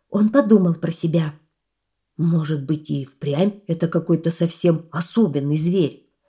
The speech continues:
"Давай, давай, проваливай отсюда, бездельник!"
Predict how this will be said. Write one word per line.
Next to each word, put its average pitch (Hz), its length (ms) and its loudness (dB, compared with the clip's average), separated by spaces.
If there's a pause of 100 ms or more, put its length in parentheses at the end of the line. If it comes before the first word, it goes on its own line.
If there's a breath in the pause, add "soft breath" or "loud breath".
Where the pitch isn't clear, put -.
(600)
"Давай, 175 600 6
давай, 202 460 8 (400)
проваливай 175 800 6
отсюда, 170 420 4
бездельник!" 151 1000 2